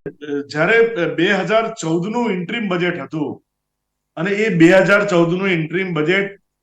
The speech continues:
કોંગ્રેસની સરકારે જ્યારે આપ્યું હતું, ત્યારે એ ખૂબ ગર્વ લેતા હતા કે "We are on the position of the eleventh position in this, uh, world." એ લોકો ગર્વ લેતા હતા. હવે જ્યારે ભારત, અ, ચોથી પોઝિશન પર છે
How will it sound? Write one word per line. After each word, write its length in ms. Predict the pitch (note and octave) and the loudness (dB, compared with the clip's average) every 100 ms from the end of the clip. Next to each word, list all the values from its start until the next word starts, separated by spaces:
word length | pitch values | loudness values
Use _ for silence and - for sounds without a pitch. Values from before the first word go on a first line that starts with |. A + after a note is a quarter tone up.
| - | -8
કોંગ્રેસની 440 | C#3+ D#3 F3+ F3 | -4 0 0 -2
સરકારે 760 | E3+ D#3+ D3+ D#3 D#3+ F#3 G3+ - _ _ _ - | -4 -4 0 2 2 2 -4 -10 _ _ _ -8
જ્યારે 500 | D3+ F3+ G3 G3+ - _ _ - | -4 0 -2 -4 -8 _ _ -12
આપ્યું 360 | C#3+ F3 C4 | -10 -4 -2
હતું, 240 | - F#3+ E3 | 0 0 2
ત્યારે 260 | F3 F#3+ | 2 4
એ 380 | A3 A#3 B3 A#3+ | 4 2 2 -2
ખૂબ 280 | - C4 F3+ | -6 -8 -2
ગર્વ 300 | A3 B3 B3+ | 0 2 2
લેતા 200 | B3 B3 | 2 2
હતા 200 | A#3+ A#3 A3+ | 4 4 4
કે 80 | A3 | -2
"We 200 | F3+ G#3 | -2 2
are 200 | A3 A3+ | 2 4
on 80 | A3+ | 0
the 120 | A3 | -4
position 540 | F#3 G#3+ G#3 G#3 A3 A3 | -4 -4 -4 -6 -4 -2
of 160 | F3+ | -2
the 120 | G3 | -2
eleventh 400 | F#3+ A3 B3 G#3+ E3+ | 0 2 2 0 -4
position 460 | G#3 G3+ - G#3 F3+ - _ _ _ E3 | -6 -6 -4 -4 -4 -12 _ _ _ -10
in 120 | F3+ | -6
this, 280 | G3 F3+ D#3+ | -6 -4 0
uh, 460 | E3+ D#3+ D#3 C#3+ | 4 6 4 4
world." 440 | D#3 G3+ G3+ C#3 G#2+ _ _ _ - | 4 4 2 -2 -8 _ _ _ -10
એ 40 | |
લોકો 280 | F#3 G3+ A3+ | -6 -4 -2
ગર્વ 260 | F#3+ C4+ C#4 | 0 0 2
લેતા 260 | A#3+ A3+ | 0 0
હતા. 160 | F#3+ E3 | 0 -2
હવે 440 | C#3 D3 G3 G#3+ | -2 -4 0 0
જ્યારે 380 | F#3 F3 F3 G#3+ | 2 0 0 -2
ભારત, 460 | F#3 C3 D3 F3+ E3 _ _ _ _ _ | -6 -8 -6 -6 -10 _ _ _ _ _
અ, 400 | E3+ F#3+ A3 A3+ G#3+ _ - | -6 -4 -4 -6 -8 _ -2
ચોથી 280 | D#3+ D#3+ | 0 2
પોઝિશન 500 | C4+ A3+ A3+ - A#3 G#3 | 2 2 2 2 0 2
પર 160 | - | 0
છે 220 | F#3+ E3+ | 2 -2